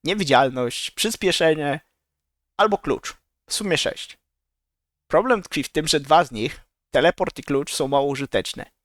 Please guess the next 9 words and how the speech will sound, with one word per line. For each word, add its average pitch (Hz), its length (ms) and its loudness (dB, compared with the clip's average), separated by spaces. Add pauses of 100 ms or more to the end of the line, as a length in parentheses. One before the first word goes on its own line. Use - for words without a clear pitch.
(200)
Klucz 240 180 2
się 196 140 2
chyba 160 220 0
wykorzystuje 139 560 0
raz 139 220 4
w 139 40 -16
grze. 143 320 4 (800)
Teleport 165 540 4
f-, - 160 -16